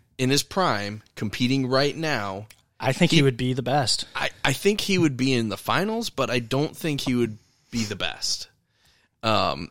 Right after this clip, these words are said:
Speaker 1: it, 'cause I don't think
Speaker 2: Do you
Speaker 1: he,
Speaker 2: think
Speaker 1: I
Speaker 2: he was
Speaker 1: think
Speaker 2: big enough?
Speaker 1: I don't think he was big enough 'cause he was six three.
Speaker 2: Six three, six four, like, maybe three
Speaker 1: But,
Speaker 2: bills.
Speaker 1: but at the same time, he's so fucking crazy. He probably would have done, like, the Eddie Hall thing where it's like, he's
Speaker 2: He
Speaker 1: like,
Speaker 2: would have gone
Speaker 1: "Well,
Speaker 2: up to four hundred
Speaker 1: I need
Speaker 2: pounds.
Speaker 1: to be four hundred fifty pounds to win, so I'm gonna be four hundred fifty pounds to win." And he would just do it. So maybe he would be.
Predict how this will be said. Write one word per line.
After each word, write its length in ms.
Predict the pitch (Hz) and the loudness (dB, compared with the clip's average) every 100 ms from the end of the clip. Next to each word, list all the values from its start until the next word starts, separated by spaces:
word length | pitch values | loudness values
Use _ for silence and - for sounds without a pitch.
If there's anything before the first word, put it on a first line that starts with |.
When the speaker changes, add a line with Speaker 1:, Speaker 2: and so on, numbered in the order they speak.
| - | -12
Speaker 1:
it, 120 | - _ _ _ _ 143 | -16 _ _ _ _ -6
'cause 200 | 139 127 - _ _ _ _ 135 | -2 -2 -6 _ _ _ _ 0
I 60 | |
don't 140 | 143 156 | 0 4
think 140 | 175 | 6
Speaker 2:
Do 20 | 160 | 6
you 40 | |
Speaker 1:
he, 40 | 165 | 10
Speaker 2:
think 100 | 160 | 10
Speaker 1:
I 40 | |
Speaker 2:
he 60 | 180 | 12
was 80 | 180 | 10
Speaker 1:
think 60 | |
Speaker 2:
big 140 | 135 135 | 6 2
enough? 340 | 147 151 - _ _ _ _ _ | 2 0 -4 _ _ _ _ _
Speaker 1:
I 80 | 143 | -2
don't 200 | 139 147 | 0 0
think 160 | 156 147 | -2 0
he 80 | 131 | 0
was 120 | 113 | 0
big 140 | 113 | 0
enough 140 | 104 - | -2 -2
'cause 140 | 120 | 0
he 80 | 160 | 2
was 200 | 143 113 - | 2 0 0
six 440 | - 139 131 - | 2 2 2 0
three. 460 | - 117 120 127 160 | 0 -4 -2 -2 0
Speaker 2:
Six 340 | 151 113 113 | 2 2 2
three, 220 | 131 135 | 2 2
six 260 | - 135 - | 2 0 -2
four, 240 | 135 127 - - | 0 -2 -2 -2
like, 200 | 131 - - - - 147 | -2 -2 -12 -18 -10 0
maybe 340 | 143 147 175 | 6 8 8
three 200 | - 180 | 4 2
Speaker 1:
But, 100 | 175 | 6
Speaker 2:
bills. 320 | 170 175 - - - 165 | 6 6 4 -6 -14 -6
Speaker 1:
but 120 | 202 | -4
at 100 | 214 | 0
the 80 | - | 0
same 280 | 202 202 | 2 0
time, 260 | 175 208 202 | -2 -2 2
he's 100 | 175 | 2
so 140 | - 175 | 2 0
fucking 400 | - 180 165 131 | -4 -2 -2 -2
crazy. 400 | 165 196 175 170 | -2 0 0 0
He 100 | 165 | 0
probably 300 | 165 160 151 | 0 0 0
would 100 | 151 | 0
have 60 | |
done, 180 | 143 147 | 0 0
like, 160 | 143 131 | -2 -2
the 120 | - | -2
Eddie 180 | 139 139 | 0 0
Hall 240 | 123 156 190 | 0 -2 -2
thing 260 | 156 143 | -2 0
where 140 | 131 127 | 0 0
it's 160 | - | 0
like, 120 | 123 | -2
he's 140 | 113 113 | 0 2
Speaker 2:
He 60 | 160 | 4
Speaker 1:
like, 40 | |
Speaker 2:
would 60 | 185 | 6
have 80 | |
gone 180 | 151 160 | 10 10
Speaker 1:
"Well, 40 | 170 | 10
Speaker 2:
up 80 | - | 6
to 60 | |
four 180 | 160 160 | 4 6
hundred 120 | 165 | 6
Speaker 1:
I 120 | 175 202 | 8 10
need 60 | |
Speaker 2:
pounds. 100 | 147 | 10
Speaker 1:
to 60 | 143 | 8
be 140 | 151 | 4
four 240 | 143 135 143 | 4 6 6
hundred 140 | 143 | 6
fifty 200 | 165 147 | 0 -2
pounds 320 | 139 165 170 - | -2 0 0 0
to 100 | 139 | 4
win, 260 | 190 214 | 4 2
so 200 | - - | -6 -8
I'm 100 | 92 | -6
gonna 140 | 101 104 | -2 2
be 100 | 113 | 2
four 200 | 117 127 | 4 4
hundred 100 | 135 | 4
fifty 140 | 151 151 | 0 -2
pounds 240 | 165 156 | 0 0
to 60 | 185 | 0
win." 120 | 208 | 2
And 80 | 123 | 2
he 80 | 123 | 2
would 120 | 107 | 2
just 140 | - | 2
do 100 | 123 | 2
it. 80 | 101 | 4
So 140 | - 123 | 4 4
maybe 400 | 131 175 196 165 | 4 4 4 2
he 120 | 139 | 4
would 260 | 113 110 107 | 4 2 2
be. 220 | 107 | 2